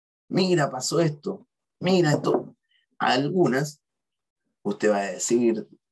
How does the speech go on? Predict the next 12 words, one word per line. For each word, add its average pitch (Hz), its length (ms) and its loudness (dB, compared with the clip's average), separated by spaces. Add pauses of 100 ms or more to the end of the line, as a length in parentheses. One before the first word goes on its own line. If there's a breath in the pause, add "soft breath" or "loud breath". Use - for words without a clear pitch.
(180)
como 95 340 0
li-, 117 300 -2
uno 135 200 0
de 110 120 2
los 101 140 -4
líderes 117 440 0
del 101 160 -2
equipo, 110 300 -6
va 208 40 0
a 202 40 -6
decir, - 260 -10 (500)
"Esta, - 640 -10